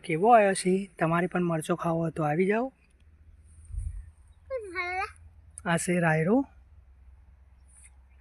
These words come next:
આ છે મરચીઓનો પાક, જેમાં બહુ બધી મરચીઓ છે, જેને પણ મસ્ત મસ્ત મરચાં પણ આવેલા છે.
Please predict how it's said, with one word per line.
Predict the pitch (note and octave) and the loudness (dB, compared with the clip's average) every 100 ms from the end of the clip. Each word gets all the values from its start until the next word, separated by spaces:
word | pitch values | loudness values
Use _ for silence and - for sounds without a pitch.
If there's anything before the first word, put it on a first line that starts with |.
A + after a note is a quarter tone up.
| - - - - - F3+ | -20 -20 -20 -20 -10 -4
આ | F3 | -4
છે | - F3+ | -2 0
મરચીઓનો | F3+ D#3+ - F#3 F3+ - | 0 -2 -2 -2 -2 -4
પાક, | F#3+ A3 - - | -6 -6 -8 -10
જેમાં | - F3+ F#3 | -4 -2 -2
બહુ | E3+ F3+ | -2 -4
બધી | F3+ F#3+ F#3 | -4 -2 -2
મરચીઓ | E3+ - G3+ G3+ | -4 -6 -8 -4
છે, | A3 A3+ - - - - _ - | -6 -6 -14 -20 -20 -20 _ -12
જેને | D#3 F3 E3+ | -6 -4 -4
પણ | F3+ F3 | -4 -4
મસ્ત | F#3 - G3 | -4 -4 -4
મસ્ત | G3 - G3+ | -4 -4 -4
મરચાં | F#3+ - G3+ | -4 -4 -4
પણ | G#3 G3+ | 0 -2
આવેલા | G3+ G#3 G#3 | -2 -4 -4
છે. | A3 | -6